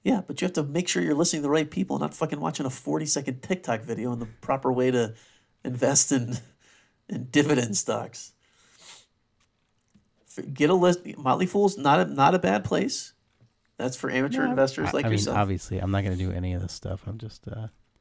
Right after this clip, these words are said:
Speaker 1: You
Speaker 2: it
Speaker 1: might.
Speaker 2: would be nice if there was something I can just put some money, not some, fa-, a big chunk of money in, and it give me a lot of money back.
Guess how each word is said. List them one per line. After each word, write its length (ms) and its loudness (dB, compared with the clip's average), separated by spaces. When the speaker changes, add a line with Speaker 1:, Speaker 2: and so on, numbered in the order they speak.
Speaker 1:
You 80 -8
Speaker 2:
it 40 -6
Speaker 1:
might. 180 0
Speaker 2:
would 140 -2
be 120 -2
nice 380 -2
if 100 -10
there 120 -4
was 100 -6
something 320 -6
I 80 -4
can 120 -10
just 160 -10
put 320 -4
some 180 -12
money, 460 -8
not 220 -6
some, 340 -10
fa-, 560 -10
a 60 -6
big 240 -4
chunk 300 -12
of 60 -6
money 300 -8
in, 220 -10
and 100 -8
it 120 -10
give 200 -8
me 120 -6
a 60 -10
lot 160 -6
of 80 -8
money 160 -8
back. 400 -14